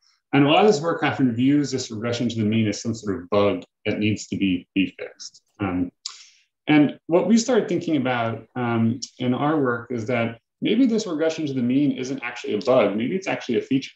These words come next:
Maybe this is actually a, something, I mean, that, that we can take advantage of.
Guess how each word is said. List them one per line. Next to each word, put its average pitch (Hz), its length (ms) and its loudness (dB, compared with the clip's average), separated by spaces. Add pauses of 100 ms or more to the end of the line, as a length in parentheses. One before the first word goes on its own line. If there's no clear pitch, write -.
(120)
Maybe 160 180 0
this 220 200 0
is 165 60 -4
actually 156 340 0
a, 117 200 -2
something, 131 240 -4
I - 40 -4
mean, 123 140 2
that, 113 300 -4
that 113 140 -4
we 110 100 -2
can 113 140 -4
take 113 400 -4 (300)
advantage 107 640 -2
of. - 80 -16